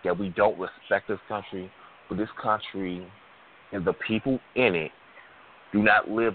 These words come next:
up to the greatness that America is supposed to represent. And I'm really sick and tired of it. Y'all wanna tell me to move, leave the country?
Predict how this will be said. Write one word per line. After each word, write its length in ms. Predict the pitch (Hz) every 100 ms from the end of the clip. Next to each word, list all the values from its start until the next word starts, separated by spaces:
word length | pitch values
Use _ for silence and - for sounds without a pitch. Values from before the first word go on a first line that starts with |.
| -
up 240 | 107 101 - - - - -
to 80 | 92
the 80 | 90
greatness 460 | 87 104 78 98 -
that 240 | 98 87 - -
America 400 | 98 101 95 104
is 120 | - -
supposed 500 | 95 92 95 92 87 -
to 100 | 95
represent. 640 | 87 82 85 78 82 80 - - - - - - - - - - - - - - - - - - - 101
And 140 | 104
I'm 220 | 104 98
really 260 | 104 104 95 -
sick 160 | 95 92
and 120 | 82
tired 300 | 92 85 78
of 120 | 78
it. 100 | - - - - - - - - - - - - -
Y'all 160 | 90
wanna 160 | 107 101 -
tell 140 | 113
me 160 | 117 113 -
to 80 | 90
move, 400 | 92 107 120 127 - - - - - - - - - - - - -
leave 220 | 101 117 104
the 100 | 98
country? 540 | - 123 - 135